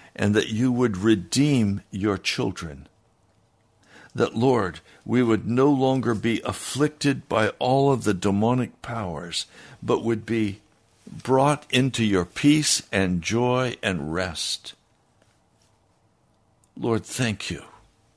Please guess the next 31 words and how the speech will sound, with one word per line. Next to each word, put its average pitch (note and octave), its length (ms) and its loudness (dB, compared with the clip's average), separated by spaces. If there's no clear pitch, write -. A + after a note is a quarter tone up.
Lord, A#2 240 -2
I G#2 80 0
thank A#2 420 0
you F#2 100 0
for - 220 -6
the F#2+ 160 0
opportunity F2+ 840 -4
to - 160 -12
be F2+ 200 -8
on E2 160 -8
this E2 160 -6
broadcast. - 840 -10
And G#2 180 -4
I G#2+ 100 -2
pray, A2 320 0
Jesus, - 680 -4
your A2+ 240 0
blessing. F2 760 -2
I A2+ 140 2
know C3 320 4
that A#2+ 180 0
if A#2 180 -2
you C3+ 100 6
don't C3 340 2
blow B2+ 500 8
on A2+ 200 0
the A2 220 -2
ember C3+ 440 4
of G#2+ 240 -2
this B2+ 220 0
broadcast, G2 920 0